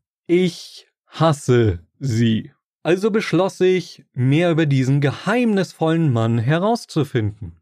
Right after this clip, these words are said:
Ich habe das Nummernschild nachgeschlagen, eine Adresse gefunden, die Adresse durchsucht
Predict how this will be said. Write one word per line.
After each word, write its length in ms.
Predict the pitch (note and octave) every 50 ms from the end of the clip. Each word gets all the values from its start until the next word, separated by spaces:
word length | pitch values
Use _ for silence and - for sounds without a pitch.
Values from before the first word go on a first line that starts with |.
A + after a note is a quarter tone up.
| _ _ _
Ich 160 | - - -
habe 200 | C3+ C3+ C#3+ D#3
das 240 | D3 D3+ D3 C#3+ -
Nummernschild 800 | C#3+ C#3+ F3+ G3 G#3 G3 F3+ - - F3 F3 F3+ F3+ F3 -
nachgeschlagen, 1080 | C3 B2+ C3 C#3+ E3+ E3+ - - F3 D#3+ - - D#3+ D#3+ D#3 D#3 D3+ D#3 D3+ D#3 D#3+ D#3+ _ _
eine 260 | - C#3 C3+ B2+ B2+ B2+
Adresse 520 | C3 B2+ B2+ E3+ F#3 G#3 G3 - - F#3+
gefunden, 800 | F3 F#3 E3+ - F3+ E3+ E3+ D#3+ E3+ - F3+ E3+ E3+ F3+ F3+ - _ _ _ -
die 100 | C#3 C3
Adresse 520 | A#2+ B2 B2 C#3 D3 F3+ F3 - - D3
durchsucht 720 | B2+ A#2+ A#2+ A#2 A2+ - - G#3 A3+ A3 G3 - - -